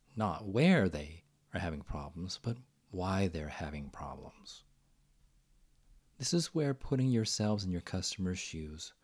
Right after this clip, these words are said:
will begin to help you understand places for potential improvement. In the case of our discussion with Implant Direct and Zest, there are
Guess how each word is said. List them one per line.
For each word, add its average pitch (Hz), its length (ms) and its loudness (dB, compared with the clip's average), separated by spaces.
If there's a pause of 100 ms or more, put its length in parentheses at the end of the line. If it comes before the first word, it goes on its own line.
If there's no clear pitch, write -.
(760)
will 107 80 -4
begin 113 320 2
to 165 60 2
help 107 420 -2
you 110 100 0
understand 95 640 2
places 87 380 -2
for - 140 -8
potential 82 580 -8
improvement. - 540 -10 (2500)
In - 120 -12
the 113 100 2
case - 300 4
of 170 80 4
our 156 80 2
discussion - 600 -2
with 80 220 -2
Implant 95 400 0
Direct 92 380 0
and 92 140 2
Zest, - 500 -6 (1000)
there 180 140 0
are 180 220 0